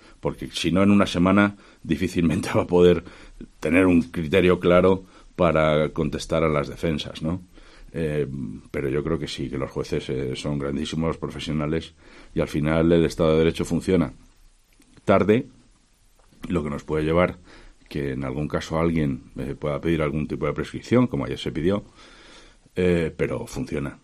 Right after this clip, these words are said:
Eh, las prescripciones que se han pedido, pues, son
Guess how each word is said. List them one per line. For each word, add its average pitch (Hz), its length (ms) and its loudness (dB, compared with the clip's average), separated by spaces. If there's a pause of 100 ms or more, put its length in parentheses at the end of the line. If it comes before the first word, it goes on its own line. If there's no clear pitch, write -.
(200)
Eh, 73 560 -4 (520)
las 98 160 -4
prescripciones 120 500 4
que 120 100 0
se 110 60 -2
han 117 120 4
pedido, 110 340 6
pues, 85 140 -4
son 90 280 -2